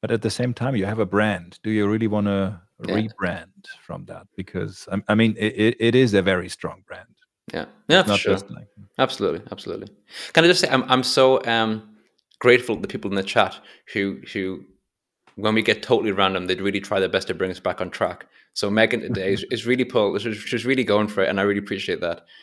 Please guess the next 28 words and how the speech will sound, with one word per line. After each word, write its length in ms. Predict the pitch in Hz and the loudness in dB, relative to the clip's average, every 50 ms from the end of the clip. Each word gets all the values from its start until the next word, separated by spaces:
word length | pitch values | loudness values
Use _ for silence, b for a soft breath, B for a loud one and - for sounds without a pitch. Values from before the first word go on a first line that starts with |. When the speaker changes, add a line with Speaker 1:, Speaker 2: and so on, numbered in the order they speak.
| B B | B B
Speaker 2:
So, 140 | - - 110 | -6 -4 -4
like, 220 | 101 104 104 98 | -2 -2 -2 -4
it's 100 | 98 - | -4 -4
like, 180 | - 101 101 98 | -6 -6 -4 -2
"Ben, 200 | 113 113 110 104 | -2 -2 0 -2
stop 220 | - - 113 110 - | -2 -2 -4 -4 -2
talking 120 | - 107 | -4 -6
about 180 | 104 101 98 - | -4 -4 -4 -2
digging 200 | 98 95 98 95 | -4 -4 -4 -4
holes. 400 | 104 98 87 87 87 - - - - | -4 -2 -2 -4 -6 -8 -12 -12 -6
Please 180 | - 110 104 101 | -4 -4 -2 -2
ask 240 | - - 92 - - | -4 -6 -6 -8 -10
a 40 | 98 | -10
data-driven 520 | - 92 92 87 82 87 92 90 85 95 | -8 -6 -6 -4 -4 -4 -4 -6 -6 -6
question." 460 | - - 90 87 - - - 90 85 - B B B B B | -8 -8 -8 -8 -8 -10 -14 -18 -20 -20 B B B B B
So 220 | - - 104 92 - | -6 -2 -2 0 0
I'm, 220 | 87 101 101 98 | -2 -2 -4 -2
I'll, 380 | 92 110 107 - 123 131 147 - | -2 -2 2 6 6 6 6 6
I'll 100 | 127 135 | 6 4
have 100 | 139 147 | 4 4
to 80 | 143 113 | 4 0
bring 160 | 107 104 92 | 0 -2 -2
it 40 | 98 | -2
up, 60 | 92 | -2
though 140 | 92 90 90 | -2 -2 -2
I 40 | 87 | -4
feel 200 | - 95 90 90 | -4 -4 -2 -2
bad. 180 | 92 87 87 | -2 -2 -2